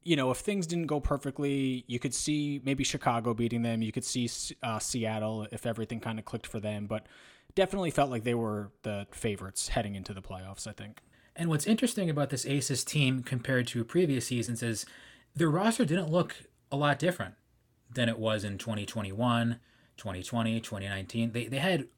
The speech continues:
Speaker 2: largely the same core of players, but they had a new head coach, Becky Hammon,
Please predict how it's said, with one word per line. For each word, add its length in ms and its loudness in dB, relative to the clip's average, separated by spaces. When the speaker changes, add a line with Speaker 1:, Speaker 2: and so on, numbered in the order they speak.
Speaker 2:
largely 520 2
the 100 0
same 300 2
core 280 -2
of 140 -8
players, 480 -2
but 440 4
they 120 2
had 100 4
a 40 6
new 140 4
head 160 2
coach, 240 -2
Becky 240 0
Hammon, 340 -4